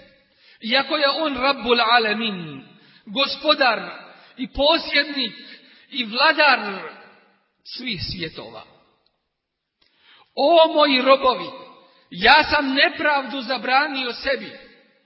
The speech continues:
وَجَعَلْتُهُ بَيْنَكُمْ مُحَرَّمًا", pa sam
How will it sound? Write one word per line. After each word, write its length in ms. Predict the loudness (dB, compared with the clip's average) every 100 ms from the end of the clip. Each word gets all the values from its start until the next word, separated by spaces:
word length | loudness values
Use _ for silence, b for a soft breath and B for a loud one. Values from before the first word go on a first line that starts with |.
| _ _ _ _ _ _ _ _ _ _ _ _ _
وَجَعَلْتُهُ 1080 | -2 2 4 6 6 4 2 0 2 0 0 6
بَيْنَكُمْ 600 | 6 6 2 0 0 -8 -4
مُحَرَّمًا", 880 | -4 -2 -2 0 0 0 0 -2 -8 -18 -20 -20 b b
pa 160 | 0 2
sam 540 | 2 0 0 -6 -8